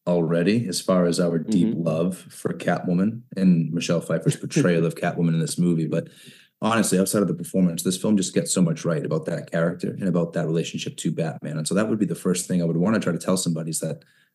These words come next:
Speaker 1: no matter what else you've seen, you've never seen the Catwoman character. This is, you've never seen her on screen if you've not seen this film. Um, forget about Halle Berry's Catwoman, who I think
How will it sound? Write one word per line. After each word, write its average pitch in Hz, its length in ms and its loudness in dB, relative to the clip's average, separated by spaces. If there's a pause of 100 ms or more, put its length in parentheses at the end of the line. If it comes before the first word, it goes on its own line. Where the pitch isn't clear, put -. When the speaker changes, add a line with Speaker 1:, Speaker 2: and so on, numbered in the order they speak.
(160)
Speaker 1:
no - 100 2
matter 104 140 6
what 131 160 6
else 135 220 4
you've 95 140 6
seen, 95 480 2 (640)
you've 98 300 8
never 95 240 6
seen 87 200 2
the 82 60 2
Catwoman 78 420 -4
character. - 460 -10 (1200)
This 101 220 4
is, 95 180 2 (240)
you've 95 180 6
never 110 300 8
seen 92 240 4
her 87 140 4
on 80 140 -2
screen 78 420 -8 (160)
if 92 120 2
you've 92 140 6
not 87 220 4
seen 78 260 0
this 76 240 -4
film. 76 380 -6 (420)
Um, 76 420 -6
forget 95 380 4
about 87 500 0 (420)
Halle 90 300 4
Berry's 85 600 0 (120)
Catwoman, 87 580 2 (440)
who 80 520 0 (220)
I - 80 -4
think 147 300 2